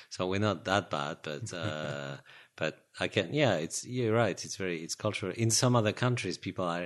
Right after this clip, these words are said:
Speaker 1: extremely happy to be on the, in the photo. It's different. So, you know, it's, uh,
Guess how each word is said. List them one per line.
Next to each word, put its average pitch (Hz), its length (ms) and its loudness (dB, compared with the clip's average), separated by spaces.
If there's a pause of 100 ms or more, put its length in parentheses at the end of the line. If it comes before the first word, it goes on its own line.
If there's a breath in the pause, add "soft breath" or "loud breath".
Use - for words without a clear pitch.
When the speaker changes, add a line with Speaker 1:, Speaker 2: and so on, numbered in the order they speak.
Speaker 1:
extremely 110 460 -2
happy 95 320 -2
to 87 120 -8
be 82 160 -8
on 78 140 -8
the, 82 100 -12
in 87 180 -8
the 78 100 -6
photo. 113 340 -2 (480 loud breath)
It's 85 140 -8
different. - 420 -2
So, 82 400 -4
you 110 100 -4
know, 73 300 -6
it's, - 280 -10
uh, 80 300 -10